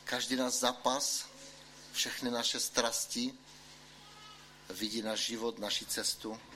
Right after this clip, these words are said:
On je ten, který nám chce pomoct.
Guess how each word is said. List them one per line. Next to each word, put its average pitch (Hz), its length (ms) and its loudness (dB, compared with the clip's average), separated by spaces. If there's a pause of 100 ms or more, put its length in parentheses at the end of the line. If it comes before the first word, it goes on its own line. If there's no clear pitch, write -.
(960)
On 104 140 -4
je 101 80 -2
ten, 101 260 -2
který 95 300 -4
nám 92 160 -2
chce - 200 -2
pomoct. - 560 -6